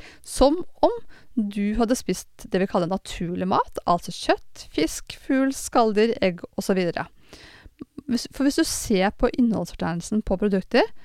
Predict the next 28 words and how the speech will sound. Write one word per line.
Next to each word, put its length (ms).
står 320
det 80
én 260
ting, 240
ja, 100
så 140
kan 160
du 100
være 340
sikker 260
på 100
at 200
det 80
stort 480
sett 320
er 220
ganske 260
sunt, 480
med 140
mindre 240
det 60
er 160
sukker 440
da. 40
Men 100
står 280
det 120
kjøtt, 260